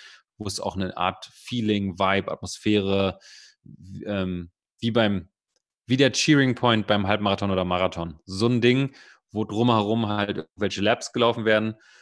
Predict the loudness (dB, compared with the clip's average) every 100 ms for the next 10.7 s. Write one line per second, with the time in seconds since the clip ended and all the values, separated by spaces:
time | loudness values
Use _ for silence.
0 | _ -12 -6 -4 -2 -2 -2 -4 -2 -4
1 | -6 -6 -4 -2 0 0 -2 -6 -4 -4
2 | -4 -6 -10 -10 -6 -6 -4 -4 -4 -6
3 | -8 -6 -4 -4 -4 -4 -4 -4 -6 -8
4 | -14 _ _ _ _ -4 0 2 2 -2
5 | -4 -4 -2 0 0 2 0 2 -2 -2
6 | -2 0 0 -4 -20 -20 -8 -4 -2 -2
7 | -4 -4 -6 -6 -6 -2 -4 -4 -8 -10
8 | -10 -6 -6 -2 0 -2 0 -2 -2 0
9 | 0 0 -4 -12 -8 -8 -8 -6 -6 -4
10 | -2 0 0 2 2 0